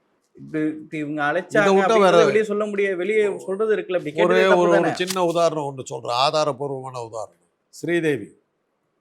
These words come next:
Speaker 2: நடிகை ஸ்ரீதேவி பெரிய நடிகையா இருக்காங்க, ஹிந்தி படத்துல சூப்பர் ஸ்டாரா நிக்கிறாங்க.
Speaker 1: ம்.
Speaker 2: அப்ப அவருக்கும் மிதுன் சக்கரவர்த்திங்கிற நடிகர்களுக்கும் மத்தியில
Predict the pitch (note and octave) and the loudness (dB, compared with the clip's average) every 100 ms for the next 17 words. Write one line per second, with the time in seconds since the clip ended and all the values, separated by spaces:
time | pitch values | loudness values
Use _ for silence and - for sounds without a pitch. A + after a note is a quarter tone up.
0 | _ C#3 C#3 C#3 C3 A2+ C#3+ G#2+ G2 D#2+ | _ -8 -6 -6 -8 -10 -12 -12 -16 _
1 | _ _ _ _ _ _ _ _ _ _ | _ _ _ _ _ _ _ _ _ _
2 | _ _ _ _ - D#3 D#3+ D3+ C#3+ C#3 | _ _ _ _ -6 -4 -2 -2 -4 -2
3 | C3+ G2+ A2+ F#2+ A2 _ _ _ _ _ | -2 -4 -10 -14 -20 _ _ _ _ _
4 | _ D3 D#3+ D#3 C#3 C3 D3 B2 D#3 D3+ | _ -12 -8 -6 -6 -8 -8 -8 -10 -10
5 | B2 - C#3 C3+ A#2 A#2 A#2 F#2 - _ | -10 -8 -8 -8 -10 -12 -12 -14 -18 _
6 | _ _ - - - C#3+ B2+ _ _ _ | _ _ -20 -20 -16 -16 -16 _ _ _
7 | _ _ _ C3+ C#3+ C#3 C3+ F#3 F3+ F3+ | _ _ _ -8 0 2 2 0 -4 -4
8 | F3+ D3+ D#3 F#3 D#3+ D#3 D#3 D3+ C#3 D3 | -6 -6 -6 -6 -4 -6 -2 -4 -4 -10
9 | C3 B2+ C3 C#3 D3 C3+ C3 - D3+ C3 | -10 -8 -6 -4 -4 -4 -8 -12 -10 -10
10 | B2 C3 | -6 -6